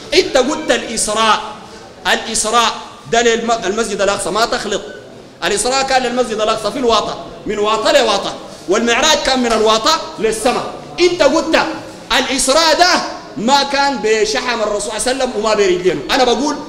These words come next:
برجلينه. أنت لو قلت ما برجلينه بالمنام، جيب دليل.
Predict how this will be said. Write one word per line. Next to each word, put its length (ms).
برجلينه. 800
أنت 180
لو 120
قلت 220
ما 160
برجلينه 460
بالمنام، 520
جيب 340
دليل. 580